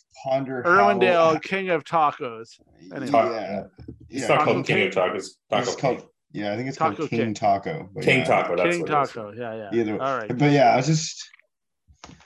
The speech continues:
Speaker 1: I was just trying to, like, you know, trying to think if, like, I would call, like,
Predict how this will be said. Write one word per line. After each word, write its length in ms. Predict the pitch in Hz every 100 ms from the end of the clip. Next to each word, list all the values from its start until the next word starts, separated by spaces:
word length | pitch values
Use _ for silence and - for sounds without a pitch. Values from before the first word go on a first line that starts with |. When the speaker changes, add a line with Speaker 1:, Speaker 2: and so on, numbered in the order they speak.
| _ -
Speaker 1:
I 80 |
was 80 | 139
just 140 | 151 156
trying 180 | 160
to, 140 | 151 143
like, 280 | 131 123 117 _
you 220 | 101 120
know, 320 | 113 113 110 - - _ _ _ _
trying 200 | - 143
to 80 | 135
think 240 | 135 127 120
if, 120 | 107
like, 240 | 110 104 - - -
I 80 | 113
would 160 | 110 107
call, 480 | - 104 98 101
like, 260 | 98 95